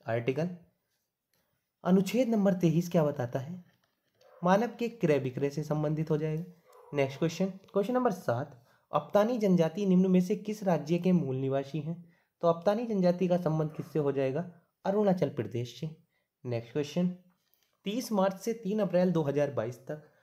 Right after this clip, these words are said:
भारत और किस देश के बीच द्विपक्षीय नौसेना अभ्यास वरुण दो हज़ार बाईस आयोजित किया गया?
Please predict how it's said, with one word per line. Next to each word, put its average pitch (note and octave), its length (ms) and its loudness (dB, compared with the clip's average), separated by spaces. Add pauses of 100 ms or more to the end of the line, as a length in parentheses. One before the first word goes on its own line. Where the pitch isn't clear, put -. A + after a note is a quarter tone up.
(220)
भारत F3+ 320 2
और A3+ 160 -2
किस G#3+ 140 -4
देश F3+ 260 -2
के F3+ 160 4
बीच D3 300 -4 (440)
द्विपक्षीय G#3+ 680 -2
नौसेना F3 460 0
अभ्यास B2+ 460 -4 (500)
वरुण F#3+ 360 4
दो F#3+ 160 6
हज़ार D3+ 280 4
बाईस C3 320 0
आयोजित C3+ 400 0
किया B2+ 200 -4
गया? C#3+ 240 -12